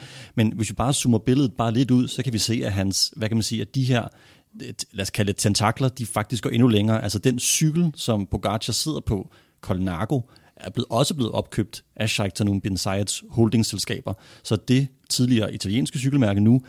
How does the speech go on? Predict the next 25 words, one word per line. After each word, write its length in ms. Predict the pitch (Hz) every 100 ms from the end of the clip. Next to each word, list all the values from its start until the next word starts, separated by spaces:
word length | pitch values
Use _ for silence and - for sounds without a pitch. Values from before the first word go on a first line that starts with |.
| - -
er 100 | 101 -
ejet 340 | 87 87 113 131
af 220 | 101 104 104 -
Emiraterne 540 | 104 92 90 101 104 -
også. 320 | 110 107 110 107
Og 80 | -
blandt 120 | 107
andet 180 | 104 120
har 100 | 104
de 120 | 101
åbnet 260 | 98 117 110
en 200 | 95 90 - - _
ganske 280 | - 107 151
fin, 260 | - 120 156
hvad 100 | 123
hedder 140 | 107
det, 240 | 101 98 92
hvad 100 | 98
hedder 100 | 101
det, 120 | 92
butik 420 | 117 - 160 - -
nede 240 | 107 123
i 260 | 120 123 -
Emiraterne, 540 | 107 95 98 110 107
som 280 | - 104